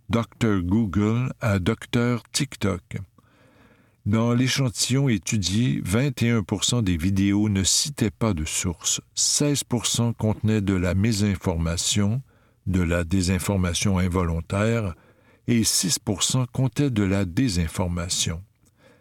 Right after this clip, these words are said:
Ces proportions se sont révélées en dessous des attentes d'Alexandre Hudon, qui ne minimise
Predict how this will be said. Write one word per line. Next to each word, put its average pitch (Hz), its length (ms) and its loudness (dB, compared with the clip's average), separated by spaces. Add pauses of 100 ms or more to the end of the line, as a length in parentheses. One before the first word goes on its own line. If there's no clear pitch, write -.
(300)
Ces - 260 0
proportions 135 540 -2
se 107 140 0
sont 98 180 2
révélées 104 500 2
en 87 140 0
dessous 98 420 -2
des 82 240 0
attentes 110 440 -2
d'Alexandre 95 800 0
Hudon, 90 500 0
qui - 160 -2
ne 104 160 2
minimise 110 920 2